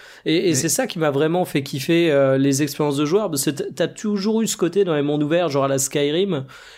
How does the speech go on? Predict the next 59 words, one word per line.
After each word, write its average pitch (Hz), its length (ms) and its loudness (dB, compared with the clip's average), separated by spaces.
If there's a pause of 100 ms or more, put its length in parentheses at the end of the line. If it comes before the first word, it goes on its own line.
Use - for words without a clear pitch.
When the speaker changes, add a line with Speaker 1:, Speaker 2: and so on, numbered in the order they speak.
Speaker 1:
où 165 100 0
tu 135 120 -2
vas 156 140 2
escalader 180 580 2
des 160 140 2
montagnes 156 540 0
et 143 180 2
à 147 80 0
des 135 160 2
moments, 170 260 0
tu 151 160 -6
te 135 60 -10
poses 156 180 0
la 143 80 2
question, 139 460 -2 (500)
mais 139 120 2
est-ce 139 160 0
que 170 100 0
des 156 140 2
gens 160 200 0
vont 143 200 -2
là ? 190 180 0
Ça - 140 -4
sert 131 180 -2
à 127 100 0
rien, 151 360 0
limite 156 300 0
je - 60 -6
suis 143 80 -4
monté 139 240 0
grâce 131 300 -2
à 131 80 -2
un 127 60 -2
bug. 180 200 0
Bah 135 120 0
là, 196 120 2
tu 170 200 -4
vois 143 360 0
qu'il - 140 -8
y - 20 0
a 139 40 0
des 135 100 2
gens 143 160 -2
qui 139 160 -8
sont 135 140 -4
montés 131 300 -2
et 156 40 -4
qu'on 139 140 -6
fait 135 120 -4
comme 139 200 -4
toi. 180 240 -8 (720)
Speaker 2:
Ouais, 127 240 -10
mais 135 120 -2
alors 123 260 -2
attends, 131 280 -4
justement, 202 580 -2
moi 117 160 -2
c'est, - 320 -4
et 120 260 -4